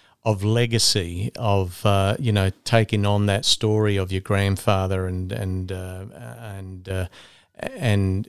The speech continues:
your grandmother and your great-grandfather, I should say. And so those things are really, you know, uh, those are really important stories that become a, just who you are, you know, just like each of us, you know, when we talked about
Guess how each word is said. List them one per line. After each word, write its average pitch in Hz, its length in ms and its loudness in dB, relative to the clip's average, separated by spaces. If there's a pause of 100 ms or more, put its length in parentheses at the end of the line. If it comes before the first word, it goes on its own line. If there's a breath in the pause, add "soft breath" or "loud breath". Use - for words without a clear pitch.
your 101 160 -10
grandmother 107 720 2
and 98 140 -2
your 95 80 -4
great-grandfather, 98 800 0
I 95 40 -2
should 104 200 -2
say. 101 340 0
And 98 240 -4
so 98 340 2 (440 loud breath)
those 127 300 2
things 110 300 0
are 104 80 -2
really, 107 760 2
you 135 120 -2
know, 101 200 2 (280)
uh, 98 180 -6
those 120 420 0
are 110 180 2
really 123 300 2
important 113 480 0
stories 127 500 0
that 104 240 0
become 110 360 0
a, 98 120 -2 (480)
just - 360 0 (100)
who 123 80 4
you 107 260 2
are, 127 280 2
you 92 140 -6
know, 101 160 2
just 107 300 0
like 107 240 4
each 123 240 2
of - 80 -2
us, 95 260 2
you 104 100 4
know, 98 40 -6 (380 loud breath)
when 117 120 4
we 107 100 2
talked 120 340 2
about 104 420 2